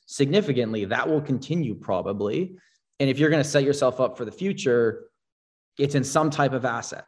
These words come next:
So I, I, you know, I'm not gonna come on here as a real estate guy and be like, "You have to buy houses." Like, you know, you should have money in other assets as well, but th-, nothing is beating it with the leverage at this point.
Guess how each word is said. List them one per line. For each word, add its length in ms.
So 180
I, 100
I, 320
you 100
know, 60
I'm 100
not 140
gonna 140
come 180
on 100
here 100
as 100
a 40
real 100
estate 220
guy 120
and 80
be 60
like, 160
"You 80
have 180
to 80
buy 180
houses." 460
Like, 240
you 100
know, 100
you 120
should 160
have 160
money 200
in 60
other 200
assets 400
as 120
well, 240
but 260
th-, 100
nothing 460
is 140
beating 320
it 120
with 180
the 80
leverage 500
at 100
this 160
point. 280